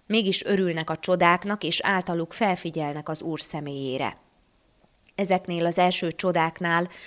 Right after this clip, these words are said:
csodás gyógyításoknál nincs még szó arról, hogy mindezek feltétele volna a gyógyulni vágyók részéről a hit,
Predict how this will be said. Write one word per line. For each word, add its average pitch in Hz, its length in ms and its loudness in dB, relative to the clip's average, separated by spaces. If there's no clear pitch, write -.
csodás 175 400 4
gyógyításoknál 180 1120 0
nincs 349 260 0
még 202 180 -2
szó 208 280 2
arról, 185 340 6
hogy 190 140 2
mindezek 190 440 0
feltétele 175 640 0
volna 165 320 0
a 165 80 0
gyógyulni 165 540 0
vágyók 156 420 2
részéről 165 600 2
a 147 80 0
hit, 180 380 -8